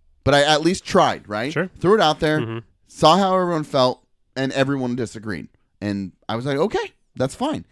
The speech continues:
Speaker 1: You have nobody to turn to and question and ask,
Speaker 2: <laughs>
Speaker 1: except for the people that you are creating the art for, right? And so
Speaker 2: Yeah.
Speaker 1: there's something very stressful, uh, that I identify with as far as, like, with a photographer, it's,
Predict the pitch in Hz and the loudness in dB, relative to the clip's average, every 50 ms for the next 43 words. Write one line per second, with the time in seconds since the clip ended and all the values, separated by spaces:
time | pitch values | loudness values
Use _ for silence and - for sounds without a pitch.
0 | _ _ _ _ _ _ _ _ _ - 175 277 330 339 302 277 220 220 233 240 | _ _ _ _ _ _ _ _ _ 4 8 8 8 8 8 4 6 6 8 8
1 | 262 262 254 254 214 202 190 202 190 180 214 214 294 330 - - - 160 160 165 | 8 8 6 2 2 0 -4 -6 -4 -2 -2 -2 -2 -2 2 2 2 2 2 -4
2 | - - 202 214 392 - - - 147 131 135 147 143 - - - 349 233 143 101 | -4 -2 0 0 0 0 -4 -6 -6 -4 -4 -4 -2 0 2 2 4 4 2 2
3 | - - - - 220 - - 220 220 220 - 254 254 247 - 220 220 202 226 214 | 0 -2 -2 0 -2 0 2 0 2 2 4 4 2 2 2 -2 0 2 2 2
4 | 208 269 320 294 - - - 190 185 185 185 190 185 180 175 165 151 - _ _ | 2 -2 -8 -18 -14 -6 -4 -4 -2 -2 0 2 4 4 4 2 0 -6 _ _
5 | _ _ _ - - 170 190 196 208 208 208 208 202 196 185 175 - - 151 156 | _ _ _ -8 -2 0 2 4 4 2 0 -2 -4 -4 -4 -4 0 4 4 4
6 | 156 147 - _ - - - - - - - - 202 196 190 175 135 101 82 76 | 4 4 0 _ -20 -20 -20 -20 -20 -18 -8 -2 0 2 2 2 2 2 0 -2
7 | 69 - 95 117 123 143 165 160 156 156 - 117 - 170 160 165 - - 247 269 | -4 -4 -2 0 0 0 0 -2 -4 -4 -4 -4 -4 -2 -2 -4 -4 -4 -6 -4
8 | 269 226 180 196 202 208 202 185 170 _ _ _ _ _ _ _ _ _ _ - | -4 -4 -2 -2 0 0 -2 -2 -4 _ _ _ _ _ _ _ _ _ _ -16
9 | - - - - 156 170 202 214 - - - 131 110 98 95 92 - _ _ _ | -14 -12 -4 0 4 4 4 4 0 -4 -6 -6 -4 -4 -4 -6 -10 _ _ _
10 | _ _ _ _ - 123 139 131 135 143 139 135 127 120 120 120 127 147 165 185 | _ _ _ _ -4 -4 -4 0 2 2 4 4 4 2 2 2 0 0 0 0
11 | 160 151 123 113 107 110 110 120 113 107 - 135 135 127 120 127 110 90 - _ | 0 -2 -2 0 -2 -4 -4 -4 -8 -6 -4 -4 -4 -4 -2 -4 -6 -6 -8 _
12 | _ _ _ _ _ - 135 135 139 123 123 110 - 151 151 160 151 143 123 - | _ _ _ _ _ -6 -4 -4 -4 -4 -6 -4 0 2 2 2 2 -2 -4 -2
13 | 98 92 92 - _ - 123 127 123 - - | -2 -2 -2 -4 _ -4 -4 -4 -4 -4 -10